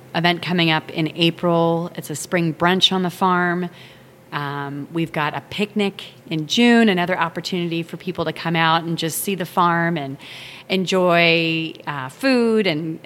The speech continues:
farm games and music. And then we've got a really lovely farm dinner in October. So we kinda, throughout the year, we sprinkle,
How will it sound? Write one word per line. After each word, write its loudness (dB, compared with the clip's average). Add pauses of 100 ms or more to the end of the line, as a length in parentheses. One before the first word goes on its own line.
farm 4
games 0
and -4
music. 2
And 0
then 0
we've -2
got 2
a -4
really 0
lovely 0
farm 0
dinner -2
in -4
October. -2
So -4
we 0
kinda, 2 (380)
throughout 4
the -2
year, 2
we -2
sprinkle, -2